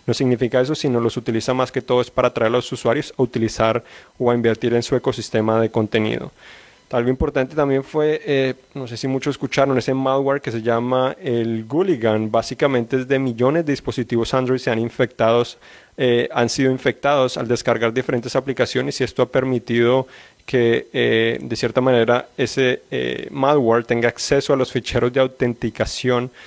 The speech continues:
de las cuentas de los usuarios, así que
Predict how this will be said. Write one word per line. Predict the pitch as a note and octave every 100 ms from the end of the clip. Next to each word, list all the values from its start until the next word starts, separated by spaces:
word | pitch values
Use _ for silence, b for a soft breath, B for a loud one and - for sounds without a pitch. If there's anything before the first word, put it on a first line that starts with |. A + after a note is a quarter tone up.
| B B B
de | C3 B2
las | A2+
cuentas | A#2+ A#2+
de | B2
los | C#3+ D#3+
usuarios, | - C#3+ E3 - -
así | C3+ A#2+ B2
que | A2+ C#3+